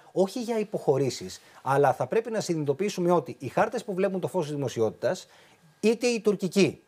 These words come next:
όπου η τουρκική αος φτάνει στη Λιβύη,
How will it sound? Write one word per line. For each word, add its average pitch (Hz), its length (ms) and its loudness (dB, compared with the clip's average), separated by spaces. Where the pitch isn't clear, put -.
όπου 156 480 4
η 147 460 4
τουρκική 147 460 2
αος 208 360 6
φτάνει 208 340 4
στη 202 120 -2
Λιβύη, 175 480 4